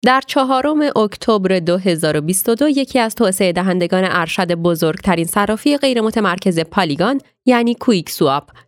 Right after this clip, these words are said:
ناگهان از سمت خود استعفا داد و دلیل خود را برای ترک این شغل استرس عنوان کرد. بسیاری بر این باورند که خستگی ممکن است دلیل خروج این توسعه دهنده از این صرافی نباشد و اختلافات درونی در این شرکت مسبب تصمیم او شده است.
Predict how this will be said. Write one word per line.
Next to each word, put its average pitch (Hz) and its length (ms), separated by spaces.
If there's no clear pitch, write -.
ناگهان 233 560
از 202 180
سمت 156 400
خود 160 220
استعفا 160 480
داد 269 300
و 196 100
دلیل 208 360
خود 269 280
را 254 60
برای 220 280
ترک 208 300
این 160 200
شغل 240 380
استرس 262 720
عنوان 147 320
کرد. - 400
بسیاری 330 460
بر 277 220
این 294 160
باورند 202 440
که 226 100
خستگی 233 520
ممکن 240 360
است 240 140
دلیل 220 320
خروج 208 380
این 202 200
توسعه 185 460
دهنده 180 440
از 196 220
این 180 140
صرافی 160 580
نباشد 165 600
و 196 100
اختلافات 233 680
درونی 214 460
در 214 160
این 185 200
شرکت 214 580
مسبب 160 600
تصمیم 156 480
او 147 180
شده 151 280
است. - 380